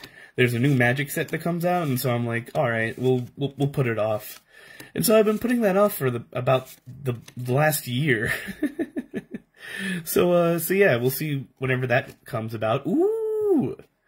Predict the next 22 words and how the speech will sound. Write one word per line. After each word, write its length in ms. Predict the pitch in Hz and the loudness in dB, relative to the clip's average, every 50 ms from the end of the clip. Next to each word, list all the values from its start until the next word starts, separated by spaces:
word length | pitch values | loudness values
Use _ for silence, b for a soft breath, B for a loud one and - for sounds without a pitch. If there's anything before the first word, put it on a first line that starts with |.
| b b b b b b b b b b _ - | b b b b b b b b b b _ -4
Okay, 840 | 185 220 262 269 - - 240 214 196 185 185 196 220 269 302 330 381 - | -2 -2 -2 -2 0 2 4 4 6 6 4 4 2 2 0 -2 -6 -8
we 140 | - - 147 | -6 -4 0
got 260 | 160 170 165 160 - | 2 4 4 4 4
a, 280 | 147 147 143 139 - - - | 2 2 2 2 0 -2 -4
we 100 | - 135 | -2 2
got 140 | 139 143 127 | 4 4 4
a 60 | 127 | 4
saga. 760 | 123 - - - 117 113 113 113 117 123 123 139 165 202 240 - | 2 -2 0 2 2 2 2 2 2 2 2 2 2 0 -4 -6
So 300 | - - - 143 127 123 | -10 -2 2 2 2 2
the 140 | 123 120 117 | 2 0 0
restoration 1040 | 107 147 196 - - - 254 220 180 196 190 - - 196 202 202 208 214 226 226 - b b b b b b b b b b b b b - | 2 2 2 2 0 -2 0 2 2 2 2 2 2 2 2 2 0 -2 -4 -6 -10 b b b b b b b b b b b b b 0
of 160 | 127 123 - - | 0 0 2 2
Aijanjo. 1120 | 143 156 151 151 151 147 135 135 143 147 165 185 185 151 123 110 - - - - - - - _ _ _ _ _ _ _ _ _ _ - | 4 4 4 4 2 0 2 2 2 2 2 2 0 0 -2 -2 -4 -6 -10 -12 -14 -18 -20 _ _ _ _ _ _ _ _ _ _ -4
I, 260 | 120 117 117 113 107 - - - | -2 0 0 -2 -4 -8 -6 -2
I, 280 | 113 113 113 107 92 - _ - _ | 0 0 0 0 -4 -10 _ -14 _
Ganjo? 800 | - 110 104 110 113 139 156 160 180 202 226 240 254 277 294 - _ _ _ _ _ _ _ _ _ _ _ _ _ | -4 -2 0 0 0 0 0 0 0 0 -2 -2 -4 -6 -8 -12 _ _ _ _ _ _ _ _ _ _ _ _ _
Is 140 | - 120 117 | -8 -4 -4
it 240 | 120 117 - - - | -4 -4 -4 -6 -10
Ganjo 540 | - 113 113 131 165 170 214 220 226 220 196 | -10 -6 -2 -2 -2 -2 -2 -2 -2 -2 -4
or 80 | 139 - - - | -4 -8 -10 -12
Ga-, 160 | - - 135 | -12 -12 -6
Janjo? 540 | 127 131 120 131 135 120 110 - - - | -2 0 2 2 2 0 -2 -4 -8 -10